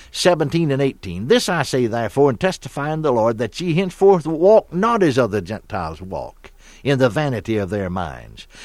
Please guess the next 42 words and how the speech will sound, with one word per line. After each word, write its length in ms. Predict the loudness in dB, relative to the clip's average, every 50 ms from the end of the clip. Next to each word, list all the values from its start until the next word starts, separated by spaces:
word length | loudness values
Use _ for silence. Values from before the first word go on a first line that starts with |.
| -10 -4
having 360 | 0 0 2 4 4 4 4
the 140 | 4 4 4
understanding 800 | 4 2 2 0 -2 -2 -2 -2 -2 -2 -2 -2 -4 -6 -8 -4 0
darkened, 540 | 0 0 0 0 -4 -10 -18 -20 -20 -20 -20 -20 -20 -20 -20 -16 -6 -2
being 280 | 2 4 4 4 6
alienated 720 | 6 8 6 6 6 4 4 4 4 4 4 2 0 0 0
from 140 | -2 0
the 100 | 0 0
life 340 | 0 0 0 0 -2 -2 -4
of 200 | -6 -6 -6 0
God 360 | 2 4 4 4 4 0 -4
through 220 | -2 4 4 6 6
the 200 | 6 2 2 2
ignorance 440 | 0 0 0 -2 -6 -6 -8 -8 -4
that 200 | 0 0 0 0
is 160 | 0 0 0
in 220 | 0 0 0 0
them 200 | 0 -2 0 -2
because 380 | -2 -2 2 2 4 4 2 2
of 100 | -2 -4
the 100 | -4 -4
blindness 720 | -2 0 2 2 4 4 2 0 0 0 0 -2 -2 -6 -4 -2
of 140 | -2 0 2
their 160 | 2 2 2
heart." 460 | 0 -2 -4 -6 -6 -10 -14 _ -20 -20 _ _ -20 -20 -20 -20 -20 -16 -6
Now 140 | -2 0 2
they 140 | 4 4 4
walk 320 | 4 6 6 6 6 4
in 140 | 0 -4 -2
the 80 | -4 -4
vanity 540 | -2 -2 -2 0 0 -2 -2 -2 -2 -4 -4
of 140 | -4 -4
sense 300 | -6 -6 -6 -6 -6 -8
knowledge. 480 | -12 -12 -12 -12 -16 -20 -20 -20 -20 -20 -20 -20 -20 -8 -2
They 140 | -2 2 6
walk 260 | 6 6 6 6 4
in 140 | 0 0 -2
the 80 | -4
vanity 500 | -4 -2 -2 -2 0 -2 -2 0 0 2
of 120 | 2 2 2
their 160 | 0 -2 -2
minds. 540 | -2 -4 -4 -6 -8 -12 -16 -20 -20 -20